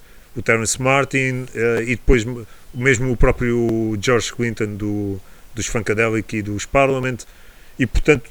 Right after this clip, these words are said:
isto é uma, isto é um fruto de um coletivo, eh, ou seja, isto no hip-hop foi rece-, eh, foi recebido de uma maneira algo, eh, alienígena quase, porque não é uma coisa muito comum de existir.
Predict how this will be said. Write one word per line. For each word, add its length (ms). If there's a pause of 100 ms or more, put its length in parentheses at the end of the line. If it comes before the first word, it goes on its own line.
(100)
isto 360
é 80
uma, 180 (800)
isto 200
é 40
um 80
fruto 500 (340)
de 160
um 100
coletivo, 600 (280)
eh, 40 (220)
ou 120
seja, 300
isto 340 (100)
no 160
hip-hop 320 (480)
foi 300
rece-, 260
eh, 240
foi 180
recebido 360
de 60
uma 120
maneira 380
algo, 600 (400)
eh, 480
alienígena 640
quase, 460 (280)
porque 160
não 120
é 80
uma 160
coisa 420
muito 540
comum 340
de 80
existir. 400